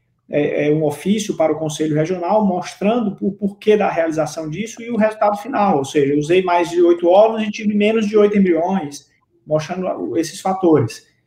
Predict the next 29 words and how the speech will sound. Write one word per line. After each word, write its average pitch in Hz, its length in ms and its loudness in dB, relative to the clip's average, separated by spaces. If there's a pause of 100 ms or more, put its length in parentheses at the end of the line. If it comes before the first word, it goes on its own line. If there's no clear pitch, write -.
(340)
Mas, 165 80 0
na 185 80 2
verdade, 202 400 4
a - 20 4
gente, 233 520 -4 (440)
é, - 240 -4
ninguém 185 300 0
sabe 202 320 0
direito 196 440 0
o - 20 -6
que 233 120 -6
fazer, 185 600 -2 (260)
porque, 151 240 -4
por 170 140 0
exemplo, 160 280 0
eu 156 60 0
tenho 190 200 0
colegas 190 580 2
que 196 140 -8
têm 175 280 -6
clínicas 170 640 -4
em 151 80 -6
São 160 280 -10
Paulo 208 500 -2 (340)
e 180 60 -6
que 196 140 2
eles, - 480 0
né, 202 400 0
é, 165 440 2